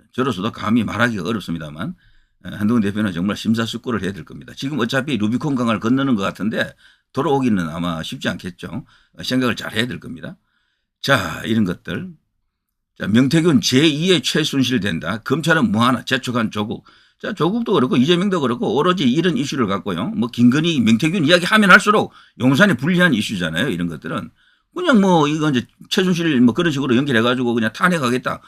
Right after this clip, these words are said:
조기 하야시키겠다 이런 거란 말이죠. 그리고 한동훈 대표도 같은 이야기를 하고 있는 겁니다. 같은 이야기예요. 이 전부. 윤영린, 김건희 리스크 정면 돌파, 윤한 갈등 비등점 향해 가고 있다. 어, 저는 개인적으로 한동훈 대표가 결심을 했다라고 보거든요. 어,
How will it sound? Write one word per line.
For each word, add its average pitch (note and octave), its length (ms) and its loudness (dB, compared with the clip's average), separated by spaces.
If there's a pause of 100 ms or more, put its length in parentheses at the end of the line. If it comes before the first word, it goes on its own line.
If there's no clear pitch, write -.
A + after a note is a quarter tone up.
(160)
조기 B2+ 260 0
하야시키겠다 D3 640 0
이런 F3+ 220 0
거란 B2 200 2
말이죠. E2 440 -6 (340)
그리고 G3+ 160 2
한동훈 G#3 240 6
대표도 F#3+ 280 6
같은 F#3+ 320 2
이야기를 F3 280 4
하고 B2+ 160 2
있는 F#2+ 160 0
겁니다. D#2+ 460 -6 (960)
같은 - 260 -2
이야기예요. E2+ 460 -2
이 D#2+ 60 -8
전부. D2+ 360 -12 (540)
윤영린, C#3+ 880 4 (160)
김건희 C3 400 2
리스크 B2+ 320 0
정면 B2+ 320 4
돌파, G#2+ 340 0
윤한 C#3 280 2
갈등 A#2 320 0
비등점 B2+ 440 0
향해 G2 180 -2
가고 E2 240 -6
있다. - 260 -20 (580)
어, G2 140 -4
저는 E3+ 220 2
개인적으로 D#3 340 2
한동훈 C#3 260 2
대표가 B2 360 -2
결심을 D3+ 400 -2
했다라고 A2 420 -2
보거든요. D2 500 -12 (120)
어, D2+ 180 -20